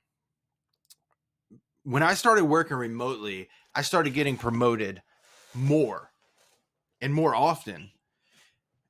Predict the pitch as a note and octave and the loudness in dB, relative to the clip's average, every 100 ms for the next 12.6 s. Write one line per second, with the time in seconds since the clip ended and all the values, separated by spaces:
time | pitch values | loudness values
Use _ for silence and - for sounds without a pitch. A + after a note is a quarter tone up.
0 | _ A#2+ A#2 C3+ B2+ C#3+ C#3 C3 A#2+ C#3+ | _ -10 -4 -2 -2 -2 -2 -4 -6 -8
1 | A#2+ B2 G#2+ G#2+ G#2 G#2 G2 C3+ A#2 F2 | -6 -6 -6 -6 -10 -10 -8 -4 -4 -6
2 | G2 A2+ A#2+ A2+ D3 C3+ A#2+ _ _ _ | -4 -4 -4 -2 0 2 -2 _ _ _
3 | _ _ _ _ _ _ _ _ _ _ | _ _ _ _ _ _ _ _ _ _
4 | _ _ _ _ _ _ _ D3+ E3+ - | _ _ _ _ _ _ _ 0 0 -2
5 | _ _ _ _ _ _ _ _ D3+ D3+ | _ _ _ _ _ _ _ _ 0 0
6 | - C3+ C#3+ F#3+ A3 - C3+ B2 A#2+ B2 | 0 0 2 2 -2 -4 -2 -2 -2 -6
7 | A#2 A#2+ D#3 G#2 A2+ G2+ F#2+ - - _ | -4 0 -2 -2 -6 -6 -8 -14 -20 _
8 | _ _ _ _ _ _ _ _ _ _ | _ _ _ _ _ _ _ _ _ _
9 | _ _ _ _ _ - B2+ C3+ C3 - | _ _ _ _ _ -10 -4 -2 -2 -4
10 | - - _ - B2+ B2 C#3+ B2+ G#2 B2 | -14 -14 _ -8 -4 0 0 0 -4 -6
11 | B2+ A2+ - A2+ G2+ - - A2 G#2+ B2+ | -6 -10 -10 -10 -10 -14 -14 -8 -4 0
12 | D#3+ G2+ F#2 - - | 2 0 -4 -12 -16